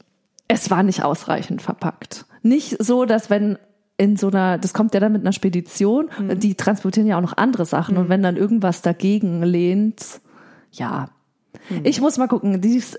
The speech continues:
Speaker 1: Story continues
Speaker 2: Okay.
Speaker 1: bestimmt,
Speaker 2: Es ist
Speaker 1: aber
Speaker 2: noch nicht, noch nicht das letzte
Speaker 1: vielleicht
Speaker 2: Wort
Speaker 1: kriege ich noch einen
Speaker 2: gesprochen
Speaker 1: kleinen Rabatzki.
Speaker 2: in Sachen Fahrrad.
Speaker 1: Nee.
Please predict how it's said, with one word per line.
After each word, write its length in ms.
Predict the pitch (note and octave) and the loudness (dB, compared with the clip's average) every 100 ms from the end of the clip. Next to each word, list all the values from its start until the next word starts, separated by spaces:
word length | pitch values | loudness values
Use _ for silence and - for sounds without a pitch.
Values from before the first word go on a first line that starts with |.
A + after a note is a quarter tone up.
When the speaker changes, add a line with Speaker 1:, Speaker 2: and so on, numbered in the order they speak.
| G#3 | -2
Speaker 1:
Story 500 | - A3 B3+ C4+ C4+ | 0 0 2 0 0
continues 880 | B3 A3+ A#3+ A#3 B3 F3+ D#3+ B3+ | 0 2 2 2 2 0 0 0
Speaker 2:
Okay. 200 | C#4+ A3+ | 2 2
Speaker 1:
bestimmt, 580 | A3+ G#3 F3+ F3+ F3+ D4+ | 2 0 2 0 2 0
Speaker 2:
Es 80 | F4+ | 0
ist 40 | - | 2
Speaker 1:
aber 280 | F3+ E3+ F3 | 4 4 4
Speaker 2:
noch 60 | |
nicht, 360 | A3 A3 - - - - _ _ - | 2 -2 -8 -20 -20 -20 _ _ -8
noch 140 | G#3 | -2
nicht 200 | A#3 - | -2 -4
das 100 | B3 | -4
letzte 200 | G#3 - | -4 0
Speaker 1:
vielleicht 160 | G3+ G#3 | 2 2
Speaker 2:
Wort 80 | - | 2
Speaker 1:
kriege 160 | A3+ | 0
ich 60 | G#3 | 2
noch 100 | G3+ | 2
einen 60 | G3 | 2
Speaker 2:
gesprochen 20 | |
Speaker 1:
kleinen 200 | G3+ F#3 | 0 0
Rabatzki. 560 | E3+ D#3 E3+ - - - | -2 -2 -6 -8 -10 -2
Speaker 2:
in 140 | G#3+ | -2
Sachen 300 | F#3 - - | -2 -6 -8
Fahrrad. 520 | - - - - - - | -8 -8 -8 -12 -18 -4
Speaker 1:
Nee. 280 | A3 G3 | -2 -2